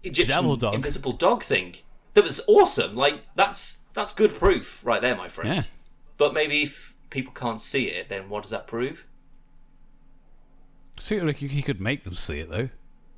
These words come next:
Speaker 1: I don't know about that.
Speaker 2: But what's more,
Speaker 1: Either way,
Speaker 2: what's
Speaker 1: though,
Speaker 2: more
Speaker 1: um,
Speaker 2: impressive?
Speaker 1: Moon Knight getting stabbed to fuck by spears and
Speaker 2: <laughs>
Speaker 1: shit, and then just battering them. Love it. Also, um, getting shot, like, a thousand times in his cape,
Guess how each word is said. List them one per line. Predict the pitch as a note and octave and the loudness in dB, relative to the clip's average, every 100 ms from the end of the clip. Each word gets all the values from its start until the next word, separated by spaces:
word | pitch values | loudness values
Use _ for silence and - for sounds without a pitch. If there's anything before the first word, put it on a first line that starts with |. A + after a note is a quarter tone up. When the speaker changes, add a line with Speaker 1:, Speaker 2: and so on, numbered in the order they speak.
| - - - - - - - - - - - - - - - - | -20 -20 -20 -20 -20 -20 -20 -20 -20 -20 -20 -20 -20 -20 -20 -20
Speaker 1:
I | |
don't | - E2 | -18 -16
know | |
about | F2 E2+ | -16 -16
that. | F2 - - - - - | -16 -20 -20 -20 -18 -6
Speaker 2:
But | A3+ F#3 - - | -4 -4 -8 -12
what's | D#3+ G#3 - | -2 -2 -2
more, | F#3+ F#3+ | 0 2
Speaker 1:
Either | F#3 | 4
way, | G#3+ E3 | 6 6
Speaker 2:
what's | G#3+ F3+ | 4 2
Speaker 1:
though, | G3+ | 0
Speaker 2:
more | G#3 | 0
Speaker 1:
um, | F#3+ | 4
Speaker 2:
impressive? | A2 G#2+ G#2+ A2 A2 | 6 6 4 0 4
Speaker 1:
Moon | B2+ | 4
Knight | A#2+ C3+ | 6 4
getting | D3+ C3 | 6 4
stabbed | A#3+ - - - A#2+ A2+ | 4 0 0 2 2 2
to | A#2 | -4
fuck | - - B2 F#2+ - - | -4 0 2 2 -4 -10
by | - G#2 | -2 0
spears | G#2 A2+ G#2 G2 | 0 2 2 2
and | A#2 - | 0 -2
Speaker 2:
<laughs> | |
Speaker 1:
shit, | A2+ F2+ F2+ - - | -4 -6 -10 -12 -8
and | G2 | -4
then | F#2 F2+ | -4 -4
just | G2 - | -6 -6
battering | - G2+ F#2 F2+ | 0 0 0 -8
them. | F2+ - | -14 -12
Love | G#2 F2+ | -8 -8
it. | F2+ - - | -8 -12 -12
Also, | - C4+ - F#2+ G#2 A#2+ | -2 2 2 2 0 -2
um, | C#3 C#3+ C3+ - - - - - - - - - - | 0 0 0 -6 -12 -20 -20 -20 -20 -20 -20 -12 0
getting | E3+ C3+ | 0 2
shot, | - D3 B2+ | 2 2 0
like, | B2 | -4
a | |
thousand | C3 C3 A#2+ A2 | 0 0 0 -2
times | A#2+ A2+ | -2 -4
in | G#2 | -4
his | G#2 | -6
cape, | - G2 - | -2 -2 -4